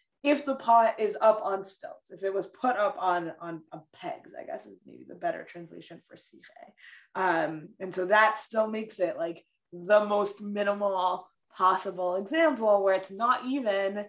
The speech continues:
that the hole is what, like, connects it to the ground, which is maybe what we were originally thinking, but actually, no, it's this, like, tiny little pot that's, like,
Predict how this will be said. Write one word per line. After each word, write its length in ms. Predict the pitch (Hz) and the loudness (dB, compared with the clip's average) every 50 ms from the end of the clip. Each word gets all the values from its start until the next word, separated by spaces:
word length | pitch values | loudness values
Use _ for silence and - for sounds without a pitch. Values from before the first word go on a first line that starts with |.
| - _ _ _ _ _ _ - | -12 _ _ _ _ _ _ 0
that 260 | 190 185 185 180 175 190 | 2 4 4 4 4 0
the 440 | 190 180 175 175 180 175 175 - | 0 2 4 4 4 4 2 0
hole 400 | - - 220 254 254 233 214 196 | -2 0 2 4 4 4 2 0
is 120 | 190 180 165 | -2 -2 -2
what, 140 | 180 160 151 | -2 -2 -2
like, 160 | 180 175 - | -4 -6 -8
connects 340 | - 170 175 170 - - - | -12 -12 -12 -12 -12 -16 -18
it 80 | - | -10
to 80 | - 269 | -6 -4
the 80 | 285 | -4
ground, 360 | 277 294 320 302 294 277 269 240 | 0 2 4 6 6 6 4 2
which 100 | 226 202 | -4 -10
is 60 | 208 | -12
maybe 200 | 202 196 196 185 | -12 -12 -10 -8
what 160 | 190 180 - | -8 -8 -8
we 80 | - 214 | -8 -6
were 80 | 233 262 | -2 0
originally 360 | 302 320 254 294 302 285 277 | 2 2 2 0 -2 -2 -2
thinking, 480 | 269 - 262 247 233 240 233 233 226 - - - - _ - | -4 -4 -4 -4 -4 -4 -4 -6 -8 -12 -16 -20 -6 _ 2
but 80 | 226 | 4
actually, 440 | 214 220 226 226 226 233 233 226 226 | 6 6 6 4 2 -2 -6 -4 0
no, 200 | 240 277 262 233 | 0 2 2 2
it's 140 | 220 214 - | 0 -4 -8
this, 160 | 202 175 - | -12 -8 -6
like, 200 | 196 185 185 - | -8 -8 -8 -6
tiny 200 | 196 190 196 202 | -6 -6 -4 -2
little 220 | 202 196 196 196 | -2 -2 -2 -2
pot 340 | 196 - 240 233 208 - - - | -2 -2 2 2 2 2 0 -4
that's, 200 | 175 170 - 175 | -10 -10 -10 -12
like, 120 | 170 | -14